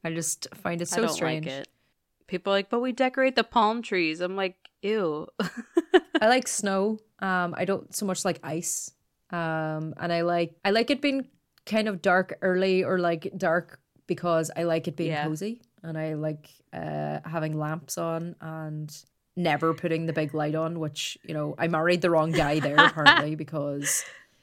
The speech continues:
Speaker 1: he will forever ruin my day by coming in and turning on, like, the big
Speaker 2: Yeah.
Speaker 1: overhead light, which is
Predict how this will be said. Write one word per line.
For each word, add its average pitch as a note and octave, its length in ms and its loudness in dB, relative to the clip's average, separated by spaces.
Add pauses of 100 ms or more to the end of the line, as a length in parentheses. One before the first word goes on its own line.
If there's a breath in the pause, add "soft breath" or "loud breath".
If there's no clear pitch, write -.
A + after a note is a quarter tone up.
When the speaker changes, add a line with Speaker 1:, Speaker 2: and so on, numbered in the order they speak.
(140 loud breath)
Speaker 1:
he F#3 180 2
will E3+ 340 4
forever G#3 600 4
ruin F#3+ 340 2
my F#3 160 0
day D#3+ 320 0
by D3+ 320 -2
coming D#3+ 300 -8
in D#3 200 -6
and D3+ 160 -6
turning D#3+ 280 -6
on, D#3 180 -8
like, D#3 200 -6
the E3 60 -6
big D#3 200 -4
Speaker 2:
Yeah. F#3 160 -2
Speaker 1:
overhead E3 260 -2
light, D3+ 300 -8
which - 180 -10
is D3 220 -6